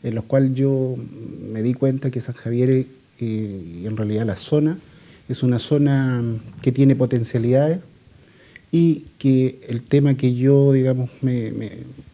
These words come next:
llevo dentro, que es la parte ambientalista, pudiera tener, eh, frutos, eh, en, en esta zona. Eso es lo que a mí me, me lleva como a,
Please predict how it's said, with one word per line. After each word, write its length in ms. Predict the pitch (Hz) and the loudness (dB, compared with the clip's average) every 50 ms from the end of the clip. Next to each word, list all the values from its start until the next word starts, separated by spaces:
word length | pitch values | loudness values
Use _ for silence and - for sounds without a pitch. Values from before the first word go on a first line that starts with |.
| _ _ _ _ _ _ - | _ _ _ _ _ _ -2
llevo 320 | 127 120 143 151 147 143 | 2 6 6 8 8 8
dentro, 360 | 151 156 156 151 - 156 139 | 8 8 6 4 2 0 2
que 80 | 139 139 | 2 2
es 120 | 135 143 | 2 2
la 100 | 139 131 | 0 0
parte 460 | - 135 135 135 139 - - 139 131 | 2 2 2 0 -2 -2 0 2 2
ambientalista, 760 | 123 120 123 120 120 117 - 113 123 135 135 139 - 165 160 165 - - - - - - - - - _ _ _ _ _ _ _ _ _ _ - - - - - | 2 2 0 0 -2 -2 -2 0 0 0 0 -2 -2 -4 -4 -4 -6 -12 -20 -20 -20 -20 -20 -20 -20 _ _ _ _ _ _ _ _ _ _ -14 -14 -12 -2 4
pudiera 340 | 147 135 135 143 156 147 | 6 8 8 10 8 6
tener, 440 | 135 139 135 143 147 147 143 139 139 - | 6 4 6 6 6 6 4 2 0 0
eh, 280 | 143 135 127 120 120 120 120 117 117 113 110 - - _ _ _ _ _ _ _ _ _ _ - | 0 0 0 0 0 -2 -4 -4 -6 -8 -10 -14 -20 _ _ _ _ _ _ _ _ _ _ -2
frutos, 500 | - 143 175 208 - 180 156 139 - - - _ _ _ _ _ _ _ _ - - - | 4 6 6 6 6 2 -4 -6 -8 -14 -20 _ _ _ _ _ _ _ _ -20 -14 -10
eh, 520 | - 120 120 117 - - - - - - - - - _ _ _ _ _ _ _ _ _ _ _ - | -6 -6 -4 -4 -4 -6 -6 -8 -10 -10 -12 -16 -20 _ _ _ _ _ _ _ _ _ _ _ -8
en, 260 | - 135 131 131 - - | -6 -4 -2 -4 -4 -2
en 140 | 127 143 147 | -2 -2 -2
esta 220 | 139 143 - 147 | -2 -2 -6 -8
zona. 280 | - - - 156 - - - _ _ _ _ _ _ _ _ _ - | -10 -10 -12 -12 -14 -14 -16 _ _ _ _ _ _ _ _ _ -12
Eso 180 | 156 - - | -8 -6 -4
es 60 | 175 160 | -4 -4
lo 100 | 151 135 | -4 -4
que 100 | 139 127 | -4 -4
a 40 | |
mí 100 | 131 135 | -2 -2
me, 320 | 127 127 123 120 120 113 120 127 - _ _ _ _ _ _ _ _ _ - _ _ - | -2 -2 -4 -6 -8 -8 -10 -14 -16 _ _ _ _ _ _ _ _ _ -20 _ _ -2
me 120 | 127 120 | 0 2
lleva 300 | 120 127 135 131 123 120 | 4 4 4 4 2 0
como 300 | - 123 117 120 113 110 | -2 -4 -4 -4 -4 -6
a, 100 | 113 | -6